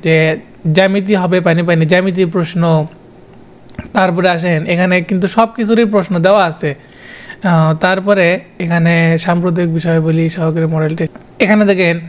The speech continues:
গণিতের পঁয়ত্রিশটি প্রশ্নের সাজেশন, এখানে, এখানে কিন্তু পানি পানিতে করে দেওয়া আছে, ধারার অঙ্ক, অনুপাতের অঙ্ক,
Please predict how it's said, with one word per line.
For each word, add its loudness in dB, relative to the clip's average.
গণিতের 4
পঁয়ত্রিশটি 0
প্রশ্নের 0
সাজেশন, 0
এখানে, 0
এখানে 2
কিন্তু 0
পানি 0
পানিতে 0
করে 0
দেওয়া 4
আছে, 0
ধারার 0
অঙ্ক, -2
অনুপাতের 0
অঙ্ক, 0